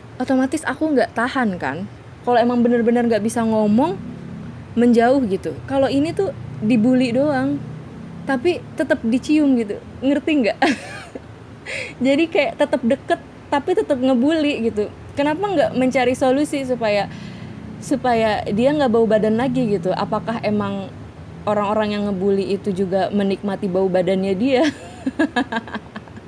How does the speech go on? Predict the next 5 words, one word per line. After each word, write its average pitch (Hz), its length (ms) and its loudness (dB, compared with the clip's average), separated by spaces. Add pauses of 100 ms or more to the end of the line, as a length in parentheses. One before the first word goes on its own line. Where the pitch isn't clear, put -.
(760)
Udahlah, 233 420 4
makasih 269 440 0
ya 269 60 4 (100)
Erika 240 320 0
udah 220 320 0